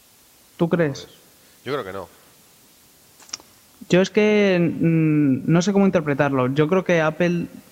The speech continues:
Speaker 1: debería, o, o a lo mejor lo haría, sacar un, un lector de libros. O sea, tú fíjate que tienes el tema de la música controlado, estás con el tema de las películas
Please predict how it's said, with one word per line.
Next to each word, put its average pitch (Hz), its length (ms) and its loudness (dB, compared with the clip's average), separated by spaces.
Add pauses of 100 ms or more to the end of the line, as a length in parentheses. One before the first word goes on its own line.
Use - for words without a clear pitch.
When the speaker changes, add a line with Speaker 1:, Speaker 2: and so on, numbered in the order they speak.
(420)
Speaker 1:
debería, 147 540 2
o, 123 360 0 (280)
o 147 100 0
a 139 40 4
lo 127 60 2
mejor 127 300 0
lo 160 100 0
haría, 160 320 0 (300)
sacar 147 420 0
un, 175 440 2
un 165 140 2
lector 160 340 -2
de 147 60 0
libros. 127 440 -2 (200)
O - 20 -20
sea, 131 320 0
tú 147 80 -2
fíjate 156 360 -2
que 127 280 0 (280)
tienes 165 760 0
el 160 260 2
tema 175 180 2
de 175 40 0
la 170 60 0
música 175 300 0
controlado, 131 440 0
estás 135 280 -2
con 120 120 -4
el 117 80 -2
tema 147 160 2
de 160 60 2
las 160 100 -4
películas 175 600 -2